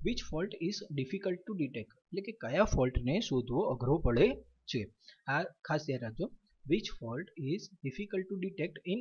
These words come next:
alternator? આવું પણ લખી શકીએ, એ શબ્દ ઉમેરી શકીએ,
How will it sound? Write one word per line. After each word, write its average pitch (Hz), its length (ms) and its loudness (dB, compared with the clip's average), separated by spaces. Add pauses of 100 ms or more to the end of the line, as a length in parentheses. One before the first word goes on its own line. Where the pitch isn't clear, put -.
(140)
alternator? 156 520 0
આવું 165 160 2
પણ 156 140 2
લખી 127 180 -4
શકીએ, 123 320 -6 (540)
એ 170 40 2
શબ્દ 139 320 -2
ઉમેરી 160 340 2
શકીએ, 127 300 -8